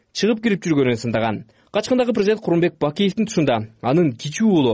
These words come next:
Максим Бакиевдин өнөктөшү катары таанылган. Кыргызстандагы энергетика тармагындагы коррупцияга байланыштуу аты аталган Алексей Шишов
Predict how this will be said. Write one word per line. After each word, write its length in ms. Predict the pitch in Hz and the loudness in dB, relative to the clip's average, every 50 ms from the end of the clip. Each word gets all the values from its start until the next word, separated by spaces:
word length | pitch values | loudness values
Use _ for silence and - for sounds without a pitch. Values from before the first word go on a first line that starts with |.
| 110 113 - | -2 -4 -6
Максим 340 | - 147 151 - 202 160 | -6 -6 -4 -4 -4 -2
Бакиевдин 540 | 127 131 135 143 - 196 196 190 - 214 180 160 | -2 -2 -2 -2 -2 -4 -4 -2 -2 0 2 2
өнөктөшү 400 | 165 190 196 196 226 214 - 175 | 2 2 2 0 -2 -2 -2 -2
катары 240 | 160 143 135 123 | -2 0 0 -2
таанылган. 640 | 117 - 117 117 117 117 123 139 180 160 120 110 - - _ _ _ - | 0 0 0 0 0 0 0 0 0 0 -2 -4 -8 -16 _ _ _ -10
Кыргызстандагы 420 | - 123 113 123 127 143 143 147 | -8 -4 -2 0 0 0 0 2
энергетика 440 | 131 131 143 147 165 196 - - 214 | 2 2 2 2 0 0 -2 -2 -2
тармагындагы 580 | 214 202 190 185 175 165 151 143 131 120 117 113 | 0 0 0 0 0 0 0 0 0 0 -2 -2
коррупцияга 460 | - 160 180 196 190 - 220 190 190 | 0 0 0 0 0 -2 -2 0 2
байланыштуу 460 | 175 165 156 147 135 131 - - 135 127 | 2 2 2 2 0 0 -2 -2 -2 -2
аты 120 | 123 131 | -2 -2
аталган 460 | 117 - 123 117 113 117 117 107 113 - - _ _ _ | -2 -2 -2 0 0 0 0 -2 -4 -8 -20 _ _ _
Алексей 400 | - 113 113 117 113 - 127 113 | -4 -2 -2 -2 -2 -2 -4 -4
Шишов 400 | 107 - 110 - - 208 214 214 | -4 -4 -6 -2 -2 -2 -2 -2